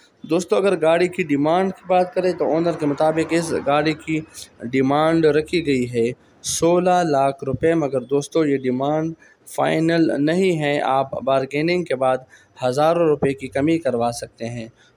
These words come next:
तो दोस्तों, मिलते हैं next video में। अगर आपने हमारा channel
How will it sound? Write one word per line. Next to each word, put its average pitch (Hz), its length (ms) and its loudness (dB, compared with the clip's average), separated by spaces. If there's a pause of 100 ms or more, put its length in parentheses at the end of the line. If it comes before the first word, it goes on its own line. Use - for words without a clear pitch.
तो 143 40 -4
दोस्तों, 170 340 0
मिलते 175 320 0
हैं 180 180 2
next 156 440 -4
video 165 280 0
में। 170 120 0
अगर 147 180 0
आपने 147 240 0
हमारा 147 380 0
channel 151 400 0